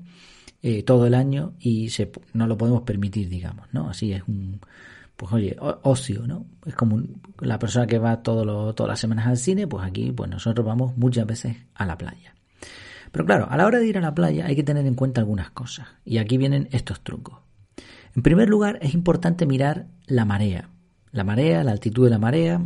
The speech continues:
dependiendo del lugar del mundo donde vivas, pues será una marea u otra, pero en todos sitios, por el efecto de la luna y el sol, ya sabes que el agua sube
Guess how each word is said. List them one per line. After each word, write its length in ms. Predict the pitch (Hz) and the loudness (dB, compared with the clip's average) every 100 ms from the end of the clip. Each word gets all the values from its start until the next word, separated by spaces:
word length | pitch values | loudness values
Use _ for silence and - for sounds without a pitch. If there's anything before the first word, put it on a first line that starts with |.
| - | -4
dependiendo 640 | 117 110 104 110 113 123 | -8 -6 -4 0 2 4
del 120 | 120 113 | 4 2
lugar 240 | 117 120 | 2 2
del 100 | 120 | 2
mundo 200 | 120 117 | 2 2
donde 200 | 117 113 | 2 2
vivas, 280 | 120 139 135 | 0 0 -2
pues 160 | - 98 | -4 -4
será 180 | 104 110 | -2 2
una 140 | 113 | 2
marea 300 | 110 110 107 | 2 2 2
u 120 | 117 | 2
otra, 240 | 147 165 151 | 0 0 -2
pero 240 | 110 107 | -2 0
en 120 | 110 | 0
todos 280 | - 123 120 | 4 4 4
sitios, 340 | 143 135 151 | 0 0 0
por 140 | - 95 | -2 -4
el 80 | 95 | -2
efecto 320 | - 117 117 | -4 -2 0
de 60 | |
la 100 | 113 | 2
luna 220 | 120 131 131 | 2 4 2
y 80 | |
el 100 | 135 | 2
sol, 280 | 123 143 147 | 0 0 0
ya 100 | 131 | -2
sabes 280 | 113 113 117 | -2 -2 -2
que 280 | - 123 127 - - _ | -2 -2 -2 -10 -20 _
el 100 | 113 | -2
agua 220 | 113 104 | -2 -2
sube 520 | - 131 135 139 143 | -2 0 0 0 -2